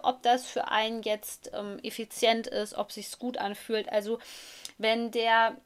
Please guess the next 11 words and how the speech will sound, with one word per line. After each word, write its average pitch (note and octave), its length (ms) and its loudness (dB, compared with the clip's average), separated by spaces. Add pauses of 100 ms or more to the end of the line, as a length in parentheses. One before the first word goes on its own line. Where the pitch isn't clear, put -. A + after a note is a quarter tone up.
(220)
Generator B3 1080 8 (160)
sein, G#3+ 800 2
sein A3 240 6
Thema B3 460 4
mit A3+ 220 -2
der A#3 100 2
Intuition A3+ 1080 0
sozusagen G3 640 0
klar G3+ 460 4
hat A3+ 220 4
und G3+ 240 -4